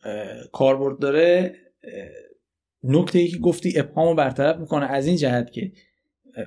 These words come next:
اصلاً منظور ما این نیست که یک فردی می‌خواد تو حوزهٔ بازی سازی کار بکنه، مثلاً بیاد یه بازی بسازه،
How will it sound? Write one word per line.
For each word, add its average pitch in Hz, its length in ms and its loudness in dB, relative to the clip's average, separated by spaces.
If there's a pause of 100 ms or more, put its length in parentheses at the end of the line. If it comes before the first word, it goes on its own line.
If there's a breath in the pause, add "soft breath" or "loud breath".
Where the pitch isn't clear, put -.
اصلاً 147 260 4
منظور 151 320 4
ما 156 100 0
این 170 100 2
نیست 175 180 0
که 143 80 -2
یک 131 160 0
فردی 135 400 -2
می‌خواد 135 420 0
تو - 120 -16
حوزهٔ 131 280 -2
بازی 123 380 -2
سازی 123 380 -4
کار 123 340 -2
بکنه، 123 320 -2
مثلاً 123 520 0
بیاد 139 180 4
یه 139 80 2
بازی 123 360 0
بسازه، 123 720 -2